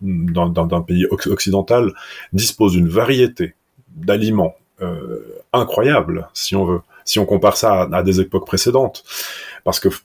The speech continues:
jusqu'à il y a pas si longtemps que ça, nos ancêtres, bah, se nourrissaient exclusivement de certaines cé-, enfin, exclusivement, très largement de certaines céréales, de patates, donc c'est, c'est effectivement ce qu'on, ce qu'on avait cité ici,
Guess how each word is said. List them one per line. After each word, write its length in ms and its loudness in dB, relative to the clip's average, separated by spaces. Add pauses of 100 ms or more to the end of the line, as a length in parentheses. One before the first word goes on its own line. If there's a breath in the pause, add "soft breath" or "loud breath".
(600)
jusqu'à 360 0
il 40 4
y 40 4
a 60 2
pas 160 0
si 180 -2
longtemps 320 0
que 60 -4
ça, 320 4
nos 220 2
ancêtres, 600 2 (360)
bah, 440 -4
se 120 0
nourrissaient 400 0 (340)
exclusivement 840 0
de 140 4
certaines 400 0
cé-, 180 -2
enfin, 180 -4
exclusivement, 460 -6 (260 loud breath)
très 140 0
largement 460 4
de 80 4
certaines 340 0
céréales, 540 2
de 80 0
patates, 500 0
donc 160 -6
c'est, 180 -8
c'est 140 -4
effectivement 400 -2
ce 100 -2
qu'on, 220 -4
ce 80 -4
qu'on 140 0
avait 160 2
cité 260 -2
ici, 280 -4